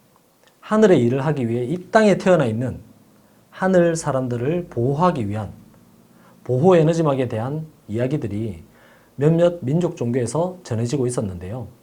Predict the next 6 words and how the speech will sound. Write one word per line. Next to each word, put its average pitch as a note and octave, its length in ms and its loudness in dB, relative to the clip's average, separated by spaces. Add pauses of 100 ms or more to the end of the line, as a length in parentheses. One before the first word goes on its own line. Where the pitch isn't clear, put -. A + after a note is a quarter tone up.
(1400)
하늘에서 G#3+ 480 6
어떤 A#2 480 6
작용이 A3 520 4
있어야 F#3 460 4
가능한 C3+ 380 -2
것인지 C#3+ 480 -4